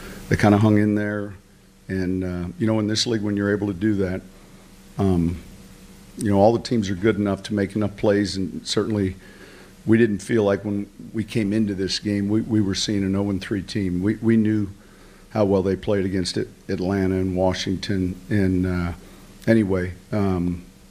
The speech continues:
so there were a number of things we're gonna watch on the tape that we like,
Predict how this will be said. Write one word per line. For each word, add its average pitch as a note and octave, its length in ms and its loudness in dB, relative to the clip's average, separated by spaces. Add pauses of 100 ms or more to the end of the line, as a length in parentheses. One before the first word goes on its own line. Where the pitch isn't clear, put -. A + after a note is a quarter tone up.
(120)
so A#2 140 2
there A#2 120 4
were B2 120 4
a A#2 60 2
number C3 260 0
of C3+ 80 -2
things A#2+ 260 -2
we're A#2 140 -2
gonna A2+ 140 0
watch G#2+ 280 -2
on A2+ 160 -2
the G#2+ 80 -2
tape A2 300 -2
that A2+ 80 -4
we G2 120 -4
like, G2+ 380 0